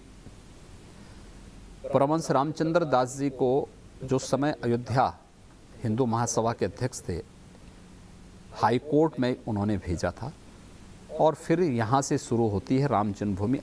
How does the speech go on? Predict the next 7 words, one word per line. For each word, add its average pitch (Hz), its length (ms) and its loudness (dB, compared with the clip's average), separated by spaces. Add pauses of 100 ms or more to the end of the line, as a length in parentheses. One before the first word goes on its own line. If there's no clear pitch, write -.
आंदोलन 95 400 -2
की 110 160 -4
लड़ाई। 80 380 -2 (2750)
उन्होंने 202 520 6 (680)
इस 175 160 4
लड़ाई 175 360 6
को 180 420 4